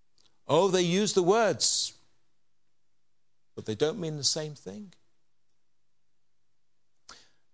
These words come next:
And much of it is the work of the devil. And churches fall for it.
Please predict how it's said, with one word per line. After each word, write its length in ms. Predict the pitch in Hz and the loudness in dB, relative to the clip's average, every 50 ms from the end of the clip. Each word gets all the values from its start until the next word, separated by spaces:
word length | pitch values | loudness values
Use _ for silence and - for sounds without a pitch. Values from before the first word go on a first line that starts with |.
| _ - | _ -4
And 180 | - 127 127 131 | 0 0 2 2
much 240 | 147 151 156 - - | 2 0 0 -2 -2
of 80 | 147 | -2
it 100 | 139 131 | -2 -2
is 180 | 123 127 117 - | -2 -2 -2 -2
the 100 | - 123 | -2 -2
work 280 | 117 120 127 127 120 123 | 0 0 0 0 -2 -4
of 100 | 117 98 | -4 -6
the 80 | 110 | -6
devil. 440 | 95 - 120 117 113 - 113 98 90 - _ _ _ _ _ _ _ _ _ _ _ _ _ _ _ _ _ _ _ _ _ _ _ _ _ - | -6 -4 -4 -4 -4 -4 -8 -10 -12 -14 _ _ _ _ _ _ _ _ _ _ _ _ _ _ _ _ _ _ _ _ _ _ _ _ _ -8
And 140 | 120 117 110 | -6 -4 -2
churches 500 | - - - 143 147 143 - - 147 - | -2 0 0 0 0 -2 -4 -6 -6 -6
fall 300 | - - 165 165 175 180 | -4 -4 -4 -4 -4 -6
for 240 | - - 143 127 117 | -10 -10 -10 -10 -10
it. 220 | 107 101 - - | -12 -16 -18 -20